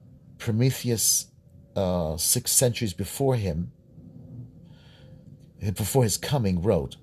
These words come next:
"Look not for any end, moreover, to this curse, until God appears to, to accept upon his head the bang, the pangs of his own sins vi-, vicarious."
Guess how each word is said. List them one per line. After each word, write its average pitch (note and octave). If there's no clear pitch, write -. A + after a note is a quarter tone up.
"Look C3
not A#2
for -
any G#2+
end, F#2+
moreover, G2
to -
this G#2
curse, -
until F#2+
God A#2
appears D#2+
to, -
to G#2
accept -
upon G#2+
his F#2
head F2+
the G2
bang, A2+
the G2+
pangs G#2
of F2
his F#2+
own A#2
sins F2+
vi-, F#2+
vicarious." F#2